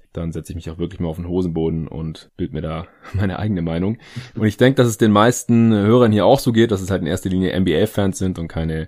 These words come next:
N-C-double-A-Fans, äh, College-Basketball-Fans oder sonst irgendwelche,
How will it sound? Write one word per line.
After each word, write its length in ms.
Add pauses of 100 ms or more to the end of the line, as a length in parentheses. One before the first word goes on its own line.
N-C-double-A-Fans, 1200
äh, 260
College-Basketball-Fans 1080
oder 160
sonst 220
irgendwelche, 560